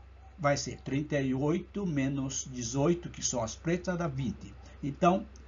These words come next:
vinte, trinta e oito avos.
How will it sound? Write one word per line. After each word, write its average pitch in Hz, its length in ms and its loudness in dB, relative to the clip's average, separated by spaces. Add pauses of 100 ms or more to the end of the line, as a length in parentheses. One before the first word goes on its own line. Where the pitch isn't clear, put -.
vinte, 160 560 0 (640)
trinta 165 300 4
e 151 80 6
oito 151 400 6
avos. - 560 -4